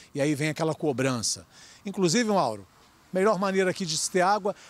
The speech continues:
é com poço artesiano. Inclusive aqui, esse poço foi instalado até na frente dessa residência aqui, esse imóvel, olha só, um poço artesiano,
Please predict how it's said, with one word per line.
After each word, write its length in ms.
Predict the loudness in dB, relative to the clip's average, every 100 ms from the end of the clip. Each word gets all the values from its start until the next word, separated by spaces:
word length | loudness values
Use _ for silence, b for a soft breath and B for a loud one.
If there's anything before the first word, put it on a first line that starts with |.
| B
é 140 | -2
com 220 | 0 -10
poço 500 | -10 0 2 2 0
artesiano. 600 | -2 -2 -2 0 0 0
Inclusive 320 | -4 -8 -4
aqui, 320 | -4 -2 -4 -4 B B B B
esse 160 | -6 -2
poço 240 | 0 0
foi 60 | 0
instalado 380 | 0 2 0
até 180 | -2 -4
na 140 | -4 -8 -12
frente 360 | -6 0 2 2
dessa 320 | -2 -2 -4
residência 640 | -4 -4 -4 -2 -2 -2 -4
aqui, 260 | -2 -2 -4 B B B -4
esse 220 | -2 0
imóvel, 420 | 2 0 2 0
olha 100 | -2
só, 260 | -4 -6 -8 b b b -12
um 40 |
poço 260 | -6 -2 -2
artesiano, 640 | -2 -2 0 2 2 -2